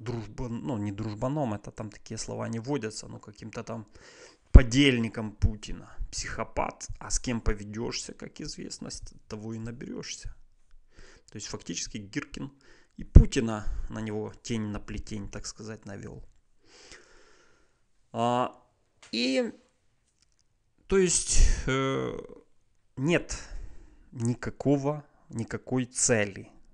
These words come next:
И это значит, что вот эти все огромное количество россиян, которые стоят там на коленях и выпрашивают что-то у Путина, они ничего,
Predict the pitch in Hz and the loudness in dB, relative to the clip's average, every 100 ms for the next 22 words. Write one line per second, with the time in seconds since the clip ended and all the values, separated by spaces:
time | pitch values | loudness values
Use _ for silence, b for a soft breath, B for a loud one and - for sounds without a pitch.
0 | - 131 131 127 143 143 160 151 131 - | -2 2 4 4 2 2 2 0 2 0
1 | - 131 113 - - 117 - 143 131 123 | 0 -6 -6 -6 -6 -4 -2 -2 -2 -6
2 | _ - 110 113 135 135 117 110 107 110 | _ -14 -10 -4 -2 0 -2 -4 -8 -8
3 | 113 117 101 - - - 107 - - 110 | -8 -8 -10 -10 -14 -14 -14 -16 -20 -16
4 | - - - 147 151 135 - - 110 110 | -12 -10 -4 -2 -2 -8 -14 -12 -10 -12
5 | - 113 110 - 110 110 113 117 110 110 | -10 -8 -8 -10 -12 -12 -12 -12 -12 -12
6 | 107 - - 117 117 120 113 - 65 - | -14 -18 -18 -16 -10 -8 -8 -12 -12 -14
7 | - - - - - - - - B B | -16 -16 -16 -10 -6 -6 -8 -20 B B
8 | B B B 113 120 127 123 - - 110 | B B B -6 -2 0 2 0 -2 -6
9 | 120 135 | -4 -4